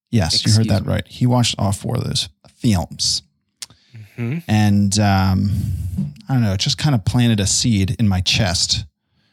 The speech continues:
Speaker 1: thinking about
Speaker 3: Excuse
Speaker 1: it.
Speaker 3: me.
Speaker 1: Yes, you heard me right. Um,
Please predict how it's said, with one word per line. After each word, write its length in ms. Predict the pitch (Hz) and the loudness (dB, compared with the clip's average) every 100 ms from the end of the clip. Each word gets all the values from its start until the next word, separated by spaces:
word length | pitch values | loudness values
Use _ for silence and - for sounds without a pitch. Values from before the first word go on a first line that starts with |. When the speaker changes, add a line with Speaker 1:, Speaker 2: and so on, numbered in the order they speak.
| _ _ - | _ _ -10
Speaker 1:
thinking 340 | - 123 104 | -2 0 2
about 300 | 92 87 82 | 2 2 2
Speaker 3:
Excuse 280 | 80 - 104 | 0 -2 -4
Speaker 1:
it. 40 | |
Speaker 3:
me. 60 | - | -4
Speaker 1:
Yes, 380 | - 82 - - - - - _ _ | -2 -2 -2 -4 -6 -10 -10 _ _
you 140 | - 120 | 0 2
heard 160 | 113 | 2
me 100 | 113 | 2
right. 180 | 107 - - _ _ _ _ _ _ - | 0 -2 -8 _ _ _ _ _ _ -4
Um, 460 | 110 98 90 90 | 2 2 2 -2